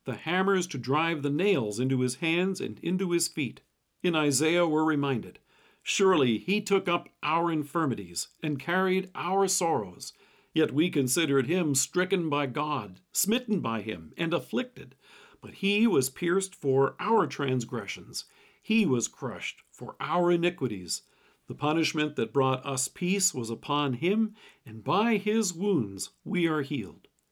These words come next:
This is no small event. As John tells us in his first letter, the blood of Jesus,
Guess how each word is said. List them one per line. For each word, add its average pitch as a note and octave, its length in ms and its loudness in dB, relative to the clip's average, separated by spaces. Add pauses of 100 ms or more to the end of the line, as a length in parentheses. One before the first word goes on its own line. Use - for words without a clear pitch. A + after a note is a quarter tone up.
(400)
This A#2 200 2
is - 140 -4
no D#3 220 2
small F#3 400 2
event. C3+ 320 -4 (500)
As C3+ 100 0
John E3+ 380 2
tells F3+ 320 2
us A#2 160 0
in C3 80 0
his A#2+ 160 0
first E3 320 -4
letter, A#2 380 -4 (320)
the C#3 100 4
blood D3 300 4
of D#3+ 100 -2
Jesus, B2+ 600 -2